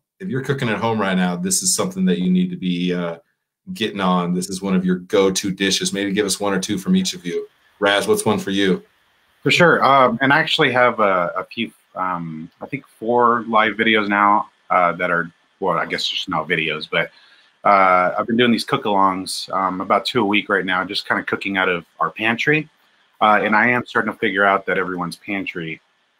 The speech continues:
Speaker 2: does not look like mine.
Speaker 1: Oh.
Speaker 2: Um, <laughs> uh, with, you know, and I'm looking at it like, "These are essentials. Like, why don't you have flour and eggs and, and water?" You know? Um, so
Speaker 1: All they have is toilet paper, man.
Speaker 2: <laughs>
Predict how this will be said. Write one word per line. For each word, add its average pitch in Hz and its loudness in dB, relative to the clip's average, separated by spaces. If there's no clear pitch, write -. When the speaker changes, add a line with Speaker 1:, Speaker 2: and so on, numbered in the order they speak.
Speaker 2:
does 95 -6
not 92 -2
look 90 -8
like 82 -8
mine. 78 -12
Speaker 1:
Oh. 98 4
Speaker 2:
Um, 85 -2
<laughs> - 2
uh, 117 4
with, 117 2
you 120 -2
know, 104 4
and 110 2
I'm 127 4
looking 110 2
at 101 2
it 101 0
like, 95 -2
"These 165 0
are 170 6
essentials. 143 0
Like, 92 -2
why 131 2
don't 143 -2
you 127 -4
have 120 0
flour 110 2
and 101 -4
eggs 95 -4
and, 90 -10
and 90 -10
water?" 85 -2
You 87 -6
know? 87 -6
Um, 104 -2
so 120 2
Speaker 1:
All - 6
they 151 4
have 160 2
is 151 -6
toilet 165 6
paper, 95 4
man. 92 -2
Speaker 2:
<laughs> - -20